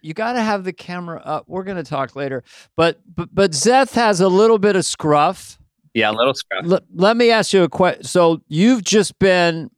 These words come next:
Speaker 1: for someone who's been working nonstop for twenty years at an extremely <laughs> high level. So the strike hits.
Speaker 2: Yes.
Speaker 1: Was this your longest break? I mean, you had pandemic breaks, but then there were Zoom stuff. But this was probably your longest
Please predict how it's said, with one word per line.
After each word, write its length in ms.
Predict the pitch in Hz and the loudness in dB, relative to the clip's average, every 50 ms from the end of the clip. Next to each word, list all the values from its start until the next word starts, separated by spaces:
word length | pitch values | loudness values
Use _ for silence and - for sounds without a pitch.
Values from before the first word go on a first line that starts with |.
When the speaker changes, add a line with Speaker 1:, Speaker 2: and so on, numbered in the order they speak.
| _ _ _ _ _ _ | _ _ _ _ _ _
Speaker 1:
for 160 | - - 170 | -8 -8 -6
someone 440 | - - 214 220 226 233 240 226 196 | -4 0 0 2 2 2 2 2 2
who's 160 | 190 175 135 - | 0 -2 -4 -4
been 180 | 175 165 160 | -4 -4 0
working 300 | 151 160 156 139 151 143 | 0 0 0 0 -2 -4
nonstop 420 | 143 143 143 135 - - 139 127 - | -4 -4 -4 -4 -2 -2 -2 -2 -2
for 80 | 131 117 | -6 -16
twenty 260 | - 143 139 127 127 | -10 -8 -8 -6 -4
years 260 | 120 120 110 - - _ _ _ _ _ _ _ _ _ - - | -2 -2 -4 -4 -8 _ _ _ _ _ _ _ _ _ -4 -2
at 120 | 117 131 | -2 0
an 60 | 135 | 0
extremely 480 | 127 - - - - 147 147 147 143 131 | -4 -4 -8 -6 -4 -2 -2 0 0 0
<laughs> 100 | 123 156 | 0 0
high 80 | 117 127 | -2 -2
level. 400 | 135 147 131 143 120 120 117 - - - - _ | -2 -2 -2 0 -2 -2 -4 -4 -8 -20 -20 _
So 140 | - 180 | -4 -2
the 140 | 160 170 165 | 0 0 0
strike 440 | - - - 220 226 254 269 233 - | -2 -2 -2 0 0 0 0 -2 -6
hits. 580 | - 156 139 131 131 - - - - - - _ _ _ _ _ _ _ _ - | -6 -4 -2 -2 -2 -4 -8 -14 -16 -16 -18 _ _ _ _ _ _ _ _ -6
Speaker 2:
Yes. 160 | 104 107 110 147 | -4 -2 -2 -2
Speaker 1:
Was 140 | 156 143 | -2 -2
this 180 | - 277 233 - | -2 -4 -2 0
your 160 | 277 202 185 | 2 2 2
longest 840 | 170 156 165 170 170 175 180 190 202 202 196 202 208 202 180 - - _ - | 0 -2 0 0 2 2 2 2 2 0 0 0 -2 -2 -2 -6 -14 _ -6
break? 300 | 170 180 175 170 165 - | -2 0 0 0 0 -2
I 40 | 165 | -6
mean, 140 | 160 170 170 | -6 -2 -2
you 60 | 175 | -2
had 160 | 185 147 - | -2 -2 -4
pandemic 600 | - 185 185 170 151 196 233 254 247 196 180 _ | -6 -6 -6 -4 -2 -2 0 0 -2 -4 -6 _
breaks, 380 | - 135 127 123 127 127 - - | -6 -4 -2 -2 -4 -6 -8 -12
but 160 | - 147 135 | -14 -10 -6
then 160 | 180 175 175 | -6 -6 -4
there 80 | 170 160 | -4 -4
were 140 | 160 151 | -2 -4
Zoom 400 | 131 113 - 175 175 175 180 185 | -4 -4 -6 -6 -6 -4 -6 -8
stuff. 440 | - - - - 135 123 113 117 _ _ | -10 -12 -12 -8 -6 -6 -6 -6 _ _
But 140 | - 147 - | -14 -14 -10
this 240 | - 202 - - - | -10 -12 -12 -8 -6
was 180 | 185 170 135 _ | -6 -6 -6 _
probably 320 | - 170 170 151 165 165 | -4 -2 -2 -2 -2 -4
your 140 | 156 151 147 | -4 -4 -4
longest 420 | 143 143 156 175 175 175 165 - | -2 -2 -2 -2 -4 -8 -10 -10